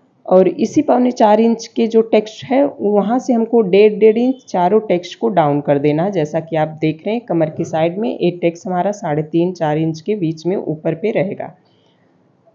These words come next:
अ, मेरे बोलने में थोड़ा सा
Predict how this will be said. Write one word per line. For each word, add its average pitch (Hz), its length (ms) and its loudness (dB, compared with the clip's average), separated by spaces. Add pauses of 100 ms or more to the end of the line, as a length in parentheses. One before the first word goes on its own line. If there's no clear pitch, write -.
(1080)
अ, 170 200 2
मेरे 226 260 2
बोलने 262 800 4 (280)
में 254 280 4
थोड़ा 220 260 2
सा 233 520 2